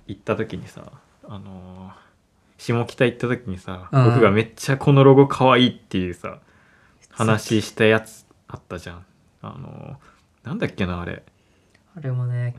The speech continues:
Speaker 2: 去年だからね。
Speaker 1: 去年の十月、あ、これだ、これだ。
Speaker 2: あー、アディダスの。
Speaker 1: うん。アディダスのね。
Speaker 2: うんうん。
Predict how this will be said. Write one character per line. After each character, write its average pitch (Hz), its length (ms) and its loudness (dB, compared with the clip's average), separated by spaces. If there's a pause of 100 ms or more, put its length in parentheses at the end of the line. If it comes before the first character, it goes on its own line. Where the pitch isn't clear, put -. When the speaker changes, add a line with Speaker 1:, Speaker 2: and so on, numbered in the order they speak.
(140)
Speaker 2:
去 - 180 -8
年 127 280 -6 (140)
だ - 80 -20
か - 140 -20
ら - 100 -18
ね。 - 140 -20
Speaker 1:
去 - 160 -14
年 113 160 -8
の 92 140 -8
十 101 340 -8
月、 104 220 -8
あ、 104 40 0
こ 113 120 2
れ 120 80 8
だ、 120 120 4
こ 98 120 -2
れ 98 80 0
だ。 92 200 -6 (380)
Speaker 2:
あ 147 100 0
ー、 139 260 8
ア 135 60 6
デ 131 60 4
ィ 123 40 6
ダ 117 100 4
ス - 160 -8
の。 - 280 -8
Speaker 1:
う 110 60 -6
ん。 90 240 -8 (560)
ア 104 80 -10
デ 90 100 -12
ィ 87 40 -12
ダ 85 80 -14
ス - 100 -20
の - 80 -20
ね。 101 240 -18 (220)
Speaker 2:
う 151 40 2
ん 139 40 8
う 127 40 6
ん。 113 200 2